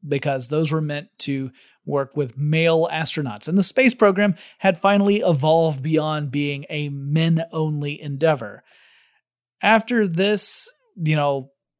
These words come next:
garment, you would slide on a one-piece thermal garment called the thermal control undergarment.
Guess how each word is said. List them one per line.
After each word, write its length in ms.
garment, 560
you 140
would 140
slide 340
on 200
a 180
one-piece 760
thermal 540
garment 420
called 200
the 140
thermal 420
control 640
undergarment. 720